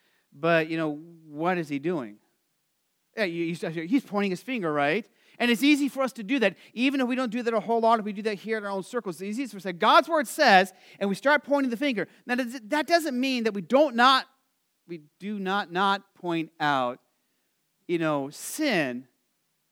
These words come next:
But when we do so as the Pharisees did, and we call people out and we become self-righteous, and the, the only thing we do is tell people how they're wrong and how, you know, culture is wrong and, and, and, and they better get it right,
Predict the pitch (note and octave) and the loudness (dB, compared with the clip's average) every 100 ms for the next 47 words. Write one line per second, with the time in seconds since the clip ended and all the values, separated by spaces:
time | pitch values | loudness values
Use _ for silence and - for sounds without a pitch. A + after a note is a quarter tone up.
0 | _ _ F3+ G3 G3 G#3 D#3+ A3+ A3+ - | _ _ -2 0 0 -2 -4 -8 -8 -6
1 | G3+ G3 G3 D#3 E3+ D3 C#3+ - E3+ F3+ | -2 -2 -4 -4 -6 -6 -12 -8 -4 -2
2 | E3 C#3+ C3+ A#2+ C3+ C3+ D#3+ - F3+ F3 | -4 -6 -12 -8 -6 -4 -4 -6 -4 -4
3 | E3 E3 D3 D3 D3 D3 D3 _ - D3 | -4 -8 -6 0 2 2 -2 _ -12 -6
4 | D3+ E3 E3+ D3+ C3 - E3 D#3 - C#3+ | -4 -4 -8 -14 -14 -8 -4 -4 -4 -2
5 | C#3+ C#3+ C3+ C3 _ _ - D3 D#3+ F3 | -2 -2 -10 -14 _ _ -10 -6 -4 -4
6 | G3+ F3 F#3+ F3+ E3+ D#3 E3 E3+ D3+ F3 | -6 -4 -4 -6 -8 -8 -6 -6 -6 -12
7 | D#3+ D#3+ D3 E3 D#3 D#3 D#3+ D3 D3+ D3 | -12 -12 -8 -6 -6 -4 -4 -2 0 0
8 | C3+ - _ - D3 C#3+ E3 E3+ D#3+ _ | -4 -8 _ -8 -8 -4 -2 0 -2 _
9 | - D#3+ D3+ - F#3+ F#3 F3 E3 B2+ D3+ | -8 -6 -8 -6 -2 -2 -2 -8 -4 -2
10 | D3 C#3 C3+ _ - D#3 E3+ F3 E3+ F3 | 0 -2 -6 _ -6 -6 -2 -2 0 0
11 | F3 E3+ F3+ D#3 G#3+ G#3 G3 F#3 E3+ F3+ | 0 0 0 4 6 6 4 2 4 6
12 | E3 C3+ - | 6 2 -8